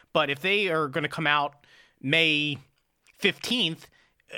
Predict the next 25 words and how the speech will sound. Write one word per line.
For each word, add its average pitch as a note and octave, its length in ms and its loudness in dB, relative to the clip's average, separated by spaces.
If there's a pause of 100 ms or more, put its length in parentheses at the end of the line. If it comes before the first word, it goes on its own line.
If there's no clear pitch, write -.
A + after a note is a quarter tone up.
(120)
and F3 180 2
they F#3+ 100 2
know F#3 260 2
that D3+ 200 -2
they're D#3 140 0
gonna D3 200 2
have C#3 300 0
thirty D#3 560 -2
less D3+ 260 0
games D3 360 0
to C3+ 80 -10
play D3+ 240 -2
in C#3+ 80 -2
the B2+ 80 -4
season, E3 420 -6
and C3 100 -2
all D3+ 180 -2
of C#3+ 80 -4
these C3 200 -6
games C3+ 320 -4
are C3 40 -8
gonna C3 140 -6
be B2 120 -8
more C3 240 -6
important, B2 540 -8